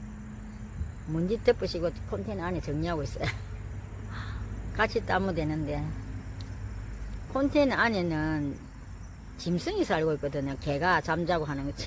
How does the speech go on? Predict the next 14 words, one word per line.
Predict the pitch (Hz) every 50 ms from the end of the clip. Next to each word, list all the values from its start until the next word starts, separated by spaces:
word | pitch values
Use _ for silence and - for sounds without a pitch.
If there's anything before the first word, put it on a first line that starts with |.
| - - -
되거든. | - 156 139 - 151 - - - - - - - - - - - - - - - - -
안에 | 175 190 190 175
우리 | 151 147 151 160 160
뭐 | 151 147 147 147
연장을 | 156 156 156 156 208 220 208 170 147
여놓고 | 147 135 139 139 - - - 131 131 147 165 160 160 - - - - - - - - - - - - - - - - - - - - - - - - -
낮이고 | 165 170 180 175 190 190 170 160
삽이고 | 151 - 190 185 185 185 196 190 175 160 139
뭐 | 139 139 -
꽃갱이고 | - 147 - - - 180 202 185 147 147
어머, | 147 147 165 196 220 233 240 247 254
연장이 | 226 165 156 156 160 208 254 254 -
억수로 | 226 247 262 262 - - 202 -
많아요. | - 147 143 143 143 135 127